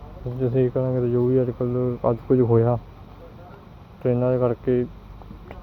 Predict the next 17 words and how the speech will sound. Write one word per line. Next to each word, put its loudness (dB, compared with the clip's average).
ਉਹ 6
ਸਾਰੇ 6
ਪੰਜਾਬ 4
ਦੇ 4
ਪਾਸੇ 4
ਲੋਕ 0
ਦੁਖੀ 4
ਨੇ। 4
ਤੇ 8
ਜੋ -2
ਕਿ 2
ਸਰਕਾਰਾਂ 4
ਵੀ 2
ਮੁਸ਼ਕਿਲ -2
ਵਿੱਚ 0
ਪਈਆਂ 2
ਨੇ -2